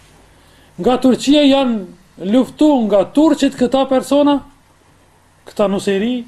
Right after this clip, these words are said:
ka ushtria turke, dhe nga po ashtu nga kurdit janë luftu dhe i kanë ikur në Bregdetin e Siris dhe që nga atëherë jetojnë në Bregdetin e Siris.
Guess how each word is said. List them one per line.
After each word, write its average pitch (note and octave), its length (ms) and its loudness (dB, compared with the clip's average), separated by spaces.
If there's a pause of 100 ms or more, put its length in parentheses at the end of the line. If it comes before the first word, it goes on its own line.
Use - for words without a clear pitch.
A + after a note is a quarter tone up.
(1200)
ka F#3+ 140 0
ushtria A#3 520 0
turke, C4 540 -2 (560)
dhe F3+ 200 0 (100)
nga A3 280 0
po C#4 180 2
ashtu A#3 380 -2
nga F3+ 160 0
kurdit C#4 500 0
janë B3 180 0
luftu B3+ 360 0 (680)
dhe G#3 200 0
i G3+ 40 -6
kanë G#3+ 300 -2 (160)
ikur C#4 380 0 (280)
në G3+ 220 -2
Bregdetin G#3 880 -2
e F#3 120 0
Siris G3+ 540 -2 (260)
dhe F3+ 100 -2
që A3 240 -2
nga F#3 180 2
atëherë F#3 360 0
jetojnë E3+ 340 -2
në D#3 160 -6
Bregdetin D#3 500 -4
e D#3 100 -10
Siris. C#3 460 -10